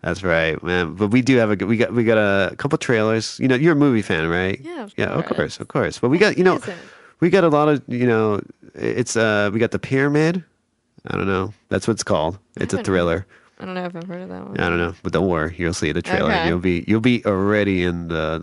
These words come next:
Speaker 1: in the mix once
Speaker 2: For
Speaker 1: after the
Speaker 2: sure.
Speaker 1: show. And then Exodus, which is, uh, it's, it's basically m-, the story of Moses.
Speaker 2: Yeah.
Speaker 1: But in, uh, uh, a huge h-, high budget, like, h-, you know,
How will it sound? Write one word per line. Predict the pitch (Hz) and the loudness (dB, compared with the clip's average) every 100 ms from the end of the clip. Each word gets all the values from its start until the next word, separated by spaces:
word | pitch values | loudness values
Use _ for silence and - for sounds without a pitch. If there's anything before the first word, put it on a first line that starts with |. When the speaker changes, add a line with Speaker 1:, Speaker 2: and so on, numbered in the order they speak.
| - | -8
Speaker 1:
in | 95 | -6
the | 87 | -4
mix | 87 82 - - | -4 -6 -8 -6
once | 80 | -2
Speaker 2:
For | 196 | 0
Speaker 1:
after | 80 82 | 0 -2
the | 78 | -2
Speaker 2:
sure. | - 76 - | -2 -2 -2
Speaker 1:
show. | - | -2
And | 104 | 0
then | 98 90 | 0 0
Exodus, | 110 110 - 80 - - | -2 -2 -4 -4 -6 -8
which | - 82 | -6 -2
is, | 90 92 | -2 0
uh, | 87 87 87 - | 0 2 0 0
it's, | 123 - _ _ - | -2 -4 _ _ -2
it's | 123 | 2
basically | 170 175 160 | 4 4 4
m-, | 123 107 - | 4 2 0
the | 120 | 0
story | - 117 104 | 2 2 2
of | 87 | 2
Moses. | 92 87 78 69 - 214 | 0 0 -2 -6 -6 0
Speaker 2:
Yeah. | 214 208 170 156 185 190 - | 4 4 4 2 -2 -6 -2
Speaker 1:
But | 104 | 0
in, | 95 90 87 | 2 0 0
uh, | 82 80 80 82 - - _ _ _ _ _ - | 0 0 -2 -4 -12 -20 _ _ _ _ _ -2
uh, | 87 80 76 69 | 0 2 0 -2
a | - 101 92 | -2 -2 -2
huge | - - 107 92 - | -4 0 2 2 -2
h-, | 87 - - - | -10 -14 -16 -14
high | - 98 90 82 - - 95 90 | -8 -4 -2 -4 -8 -20 -8 -2
budget, | 87 82 80 - | 0 2 0 -2
like, | 92 82 - | -4 -4 -4
h-, | - | -6
you | 98 | -4
know, | 82 80 78 78 | -2 -2 -2 -4